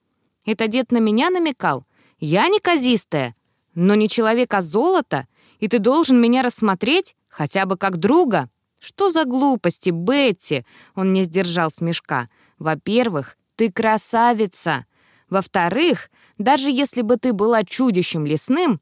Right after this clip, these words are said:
деду ты бы виделась принцессой. А в-третьих, речь вообще не о нас". "О ком тогда?" "Или о чём? Думаю, Клаус имел в виду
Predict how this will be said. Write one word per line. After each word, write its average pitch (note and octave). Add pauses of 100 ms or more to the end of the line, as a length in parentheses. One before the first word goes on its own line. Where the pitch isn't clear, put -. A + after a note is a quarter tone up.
(140)
деду A#3+
ты G3
бы C3+ (180)
виделась A#3+
принцессой. F#3
А D3+
в-третьих, D#3+ (320)
речь F#3+
вообще G3
не B3
о C4+
нас". C4+ (640)
"О C#3+
ком F#4+
тогда?" D3+ (600)
"Или A3+
о E4
чём? F#3 (460)
Думаю, E4
Клаус D4
имел B3
в G3
виду A3+